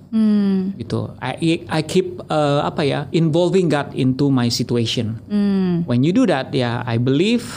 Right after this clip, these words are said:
Speaker 2: eh, kita akan terhindar tuh dari, dari, eh, berada di titik terendah.
Speaker 1: Hmm.
Speaker 2: I, I let, I don't let myself, uh, sampai di titik terendah tersebut.
Speaker 1: Oke, nggak, nggak, tidak membiarkan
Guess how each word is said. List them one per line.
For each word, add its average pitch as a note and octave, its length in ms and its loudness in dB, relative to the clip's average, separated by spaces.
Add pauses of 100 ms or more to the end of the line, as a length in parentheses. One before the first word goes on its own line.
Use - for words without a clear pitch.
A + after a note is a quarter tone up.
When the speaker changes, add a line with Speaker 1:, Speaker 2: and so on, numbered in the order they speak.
(120)
Speaker 2:
eh, C3+ 360 0 (100)
kita D#3 260 -4
akan D3+ 300 -2 (300)
terhindar D3+ 600 0
tuh B2 140 -2
dari, A#2+ 300 0
dari, A#2+ 400 -2
eh, A#2+ 400 -4
berada B2 500 -2
di B2+ 160 0
titik - 320 -6
terendah. A#2+ 640 -2 (240)
Speaker 1:
Hmm. F#3+ 480 0
Speaker 2:
I, C3 320 0 (300)
I B2+ 260 2
let, B2+ 240 2 (140)
I C#3+ 100 -6
don't C#3 160 2
let C#3 160 0
myself, B2 380 0 (180)
uh, A2 320 -10
sampai A#2 380 -2
di A2+ 100 -2
titik G#2+ 160 -4 (240)
terendah G#2 380 -4
tersebut. - 320 -6
Speaker 1:
Oke, D#3+ 160 -2
nggak, D#3+ 240 -2
nggak, F#3 260 -2
tidak G3+ 320 2
membiarkan G3 540 2